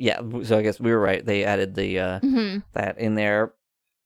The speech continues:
Speaker 1: E-, I, I don't know how much of it was meant to imply that just the way they had changed the
Speaker 2: Yeah,
Speaker 1: club.
Speaker 2: I, I wonder if that happened after Niles got elected.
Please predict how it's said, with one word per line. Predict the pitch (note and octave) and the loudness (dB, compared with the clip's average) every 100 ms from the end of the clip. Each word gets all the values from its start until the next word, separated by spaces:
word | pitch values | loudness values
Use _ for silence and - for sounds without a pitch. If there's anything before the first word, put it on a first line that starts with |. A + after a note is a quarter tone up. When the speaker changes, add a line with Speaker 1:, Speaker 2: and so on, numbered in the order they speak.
| _ _ - | _ _ -18
Speaker 1:
E-, | - F3+ A3 - | -6 -4 0 4
I, | E3 - | 4 4
I | E3 | 4
don't | G3+ | 4
know | G#3+ F3 | 2 2
how | E3 | 2
much | E3+ E3+ | 0 0
of | D#3+ | 0
it | C#3 | 0
was | A#2+ | 0
meant | B2 C#3 | 0 0
to | C#3+ B2 | 2 0
imply | A2 A#2 A#2 A#2+ A#2+ A2+ | 2 4 6 6 6 4
that | A2+ G#2+ - - | 4 4 2 0
just | B2+ A#2 - | 2 2 2
the | A2 | 2
way | A2 | 4
they | G#2 | 4
had | F#2 - | 0 -2
changed | G2+ A#2 C#3 - | -4 -2 -4 -2
the | D3+ C#3 C#3 B2+ - | 0 0 0 -2 -6
Speaker 2:
Yeah, | - C4+ B3+ | 4 8 10
Speaker 1:
club. | - B3 B3 B3 B3+ | 12 12 10 6 8
Speaker 2:
I, | A#3+ | 6
I | |
wonder | B3 C4 C#4 C4+ | 8 8 8 8
if | D4 | 8
that | A#3 A3 | 6 8
happened | A#3+ A#3 G#3+ | 6 6 6
after | G#3 G#3 | 4 4
Niles | G3+ F#3+ F#3+ G3+ | 2 4 2 0
got | - F#3 | -2 -2
elected. | F3 - F#3+ - | 0 0 -2 -4